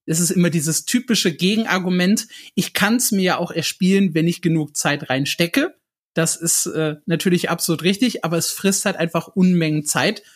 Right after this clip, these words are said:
und dann hängt's halt davon ab, was man selber erreichen will. Schumann hat ja gerade schon gesagt, ähm, dass es halt einfach ganz viele Leute gibt, die sich überhaupt gar nicht dafür interessieren, den absolut besten Charakter zu haben und, äh, dementsprechend überhaupt kein Problem mit der jetzigen Struktur von Diablo Immortal haben.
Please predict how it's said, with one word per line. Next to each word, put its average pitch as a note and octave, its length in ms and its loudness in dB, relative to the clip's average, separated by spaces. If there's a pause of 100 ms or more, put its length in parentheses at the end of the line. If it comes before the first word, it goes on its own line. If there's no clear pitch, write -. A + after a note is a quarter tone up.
(140)
und D#3 100 -2
dann E3 140 2
hängt's F#3+ 240 0
halt E3+ 140 0
davon E3 260 -2
ab, E3 160 -2
was E3 220 -2
man D3 120 -2
selber D#3+ 260 0
erreichen D#3 380 0
will. D3 100 0
Schumann F3 340 2
hat F3 100 0
ja D#3+ 80 2
gerade D3+ 220 0
schon D#3 200 2
gesagt, D3 400 0 (480)
ähm, E3 580 2
dass D#3 220 0
es E3 100 0
halt D#3+ 160 0
einfach D#3+ 240 -6
ganz F3 300 0
viele E3+ 500 2
Leute E3 320 0
gibt, F3+ 240 -4
die E3+ 100 2
sich D#3 200 -4
überhaupt E3+ 260 -2
gar D#3+ 120 2
nicht E3+ 140 0
dafür E3 220 -4
interessieren, E3 720 2 (220)
den F3 180 0
absolut D3+ 460 -2
besten D#3 340 -2
Charakter C#3+ 420 -6
zu C#3 160 -6
haben C3 360 0 (360)
und, D#3 480 2
äh, D3+ 300 -2
dementsprechend D#3 560 0
überhaupt D#3+ 340 -2
kein E3 160 2
Problem F3+ 420 2
mit E3 140 2
der D3+ 80 2
jetzigen D3 380 0
Struktur C#3+ 420 0
von C#3 260 0
Diablo C3 300 0
Immortal B2+ 400 -2
haben. C3 220 -6